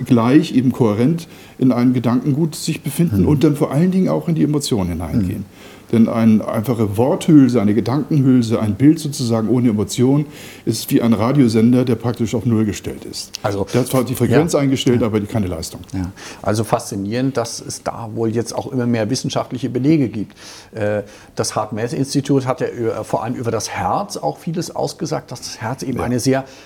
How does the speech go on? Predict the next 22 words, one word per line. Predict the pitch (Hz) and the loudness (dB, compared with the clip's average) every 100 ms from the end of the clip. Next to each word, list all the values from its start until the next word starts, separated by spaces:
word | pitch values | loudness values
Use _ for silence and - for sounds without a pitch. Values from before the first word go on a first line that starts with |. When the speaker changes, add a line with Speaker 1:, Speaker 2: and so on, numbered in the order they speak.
| - | -18
Speaker 2:
starke | - 98 131 139 - | -8 -6 -6 -6 -4
elektromagnetische | 110 131 143 143 123 113 123 120 123 - | -2 -2 -2 -2 -2 -2 -6 -6 -6 -6
Ausstrahlung | - 131 - - 143 135 147 131 | -2 -2 -2 -8 -6 -4 -6 -8
hat, | 151 - - - | -10 -14 -18 -4
auch | 185 | -4
Speaker 1:
Ja. | 135 | -2
Speaker 2:
mit | 101 | -4
entsprechender | 104 - 120 135 | -6 -6 -4 -4
Wirkung. | 147 78 - 92 - - | -4 -8 -8 -12 -12 -4
Speaker 1:
Ja, | 104 98 - | -2 -2 -2
in | 113 | 0
der | 120 | 0
Tat. | 113 127 101 | 0 0 0
Und, | 117 113 - | -2 -2 -2
ähm, | 117 107 101 - - - - | 0 2 0 -4 -12 -20 -4
auffällig | 107 117 135 117 113 | -2 2 4 4 4
sind | 120 107 | 2 2
auch | 107 | -2
die | 104 | -4
Veränderungen, | 117 98 135 143 127 123 117 113 101 | -2 2 4 6 4 6 6 4 2
wenn | 107 | -2
ein | 104 107 98 | 0 -2 -2